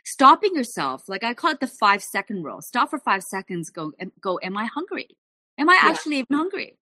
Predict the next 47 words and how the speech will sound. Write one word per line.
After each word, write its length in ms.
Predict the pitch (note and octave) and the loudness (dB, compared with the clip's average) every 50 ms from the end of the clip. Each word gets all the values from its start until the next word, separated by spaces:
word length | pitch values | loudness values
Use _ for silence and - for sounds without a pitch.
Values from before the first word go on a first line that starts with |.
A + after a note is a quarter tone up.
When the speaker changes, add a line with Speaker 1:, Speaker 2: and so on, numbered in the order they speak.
| _ _ _ _ _ _ _ _ _ _ - | _ _ _ _ _ _ _ _ _ _ -6
Speaker 1:
And, 180 | G#3 G#3+ G#3 - | -4 -4 -2 0
"Oh, 160 | G#3+ A3+ A3 | 0 0 0
okay, 260 | - A3 - C#4 B3+ | -2 -2 -2 -2 -2
I 160 | A3 - A3+ A#3 | 0 0 0 2
am." 320 | C4 D#4 F#4 F4 F3 - | 2 2 2 0 0 -2
Okay, 340 | - F#3 - B3+ E4 F4+ F4+ | -4 -6 -4 -4 -4 -4 -2
well 220 | B3 G#3+ G3 F#3 | -2 0 0 0
then, 320 | F3 F3+ E3+ F3 F#3 F#3 - - | 0 -2 -2 -2 -4 -8 -12 -14
okay, 280 | - F3 E3+ - F4+ G#4+ D#4 | -16 -12 -8 -6 -6 -4 -4
then 120 | G3+ E3 | -6 -4
grab 200 | D3 F3 E3 E3 | -2 -2 -2 -2
yourself 300 | F3+ F3 - - E3 - | -2 -6 -6 -6 -6 -2
something 280 | G#3 B3+ G#3+ - - - | 0 0 0 0 2 0
to 60 | D4 | 2
Speaker 2:
<laughs> 260 | - - E4 - - | 4 6 4 6 6
Speaker 1:
eat. 80 | D4 - | 6 8
Speaker 2:
Right. 400 | D#4 D4 C4+ B3 A#3+ A3+ G#3 G3 - _ _ _ _ _ _ - - - _ - | 8 10 10 10 8 6 2 -2 -6 _ _ _ _ _ _ -20 -20 -2 _ 2
Speaker 1:
<laughs> 100 | E4 - - - - - - | 2 2 2 -6 -10 -6 -4
If 120 | - D#4 - | -2 0 2
you're 140 | D4+ C#4+ | 4 6
not, 440 | C#4 D4 F4+ G#4+ G#4 D4 A3 A#3+ C4+ - - A3+ | 8 10 10 10 10 10 8 6 2 0 -8 -8
then, 280 | B3 C4 C4 B3 B3 A#3 | -6 -6 -6 -6 -8 -10
like, 160 | C4 B3+ A#3+ A3+ | -10 -12 -12 -10
"Well, 120 | B3 A#3+ | -12 -8
what 160 | A#3 B3+ C#4+ D4 | -4 -4 -4 -2
am 80 | C#4 | -4
I 120 | D4 C#4+ D4 - - | -6 -6 -8 -10 -10
feeling? 460 | - D#4+ G#4 A#4+ A4+ F#4+ C3+ A2+ E2 _ _ _ | -10 -10 -8 -10 -14 -16 -16 -18 -20 _ _ _
What's 240 | - B3+ D#4+ - - | -14 -12 -12 -12 -12
going 260 | - D#4+ C#4 C4+ C4 | -10 -8 -6 -6 -6
Speaker 2:
Yeah. 60 | B3+ C4+ | -6 -6
Speaker 1:
on? 280 | D#4 E4 D#4+ A3 F3 | -6 -6 -6 -8 -10
What's 200 | F3+ G#3 - - | -12 -14 -14 -16
going 260 | - G#3+ G#3+ G3+ G3 | -16 -14 -12 -12 -10
on 140 | G3 F#3+ F#3 | -10 -10 -10
with 120 | E3+ E3+ - _ | -12 -14 -14 _
work? 280 | - D4 C#4 C#4 C#4 - | -4 -4 -4 -4 -4 -8
What's 140 | G#3+ - - | -14 -14 -14
going 100 | - F#3 | -14 -14
on 40 | E3+ | -14
with 120 | E3 D#3+ | -16 -16
family? 460 | - - C4+ C4+ C4 C4 B3+ B3+ B3+ | -12 -8 -6 -4 -2 -2 -2 -2 -4
What's 240 | B3 G3 G3 F#3+ - | -6 -8 -10 -10 -10
going 320 | - - F3+ F3 F3 F3+ F#3+ | -10 -10 -8 -8 -8 -6 -4
on? 420 | A3 C4 C4+ B3 G3 E3 D#3+ F#3 - - - - - _ - | -2 0 0 2 0 0 -2 -6 -12 -20 -20 -20 -20 _ -6
That's, 320 | - E3+ E3+ - - - C#3 B2+ E3 | -4 -4 -4 -6 -10 -16 -14 -8 -6
that, 200 | F#3 F3 E3 | -4 -4 -4